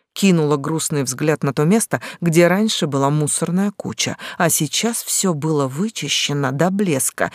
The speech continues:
и поднялась на этаж, где работал Соболев. Постучав в дверь, она вошла и увидела склоненного над бумагами профессора. Он что-то быстро писал, делал пометки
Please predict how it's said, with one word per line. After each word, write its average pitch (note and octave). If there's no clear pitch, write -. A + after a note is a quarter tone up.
и G#3
поднялась D#3+
на C4+
этаж, -
где D#3
работал C#3+
Соболев. -
Постучав D#3+
в C3
дверь, F#3
она G#3+
вошла F#3
и A3
увидела D#3+
склоненного G3+
над D3+
бумагами C#3
профессора. -
Он A#3+
что-то -
быстро F3
писал, B2+
делал E3
пометки E3